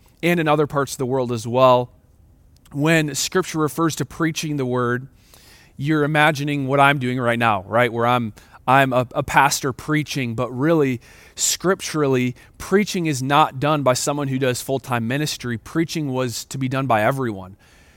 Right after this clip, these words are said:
Uh, really declaring or proclaiming the good news of the resurrection of Jesus is preaching.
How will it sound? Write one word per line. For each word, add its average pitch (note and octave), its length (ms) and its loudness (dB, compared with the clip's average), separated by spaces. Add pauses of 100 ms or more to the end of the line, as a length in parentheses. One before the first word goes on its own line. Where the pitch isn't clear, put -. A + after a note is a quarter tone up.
(300)
Uh, C3 340 -2
really D#3+ 280 2
declaring E3 840 0
or C#3+ 160 -2
proclaiming E3 1080 -2
the D#3 140 -2
good D#3 280 -2
news D#3 380 0
of B2+ 120 -6
the B2+ 80 -4
resurrection C3+ 720 0
of A#2+ 100 -6
Jesus A#2+ 880 -6 (460)
is D3+ 880 2 (720)
preaching. D3+ 560 -2